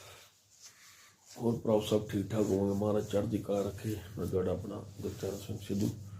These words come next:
ਬੜੀ, ਅਹ, ਦੁਖਦਾਈ ਗੱਲ ਹੈ। ਕਾ ਹੁਣੇ ਹੁਣੇ ਖਬਰ ਆਈ ਇੱਕ ਤੇ ਫੋਟੋ ਆਈ ਪਾਠੀ ਸਿੰਘ ਦੀ, ਵੀ ਕੋਈ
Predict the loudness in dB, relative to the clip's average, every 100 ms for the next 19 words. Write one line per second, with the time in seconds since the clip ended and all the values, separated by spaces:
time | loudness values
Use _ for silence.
0 | -14 -16 -14 -14 -14 -16 -10 6 10 10
1 | 10 8 6 2 0 2 2 4 4 8
2 | 10 10 8 10 10 8 8 6 6 8
3 | 8 10 8 8 6 0 -14 -14 -12 -14
4 | -14 -16 -14 -12 -12 -14 -14 -16 -12 0
5 | 4 8 8 8 4 2 0 0 -6 -14
6 | -14 -14 -14 -14 -14 -16 -16 -14 -16 -16
7 | -16 -14 -8 4 4 6 2 0 -6 -12
8 | -14 4 4 6 8 8 8 4 2 -4
9 | _ _ _ _ -20 -20 _ 0 4 4
10 | 4 0 2 0 0 -2 -8 -12 -16 -18
11 | -18 -18 -18 -20 -20 -18 -18 -20 -16 -4
12 | -2 0 4 4 4 0 -4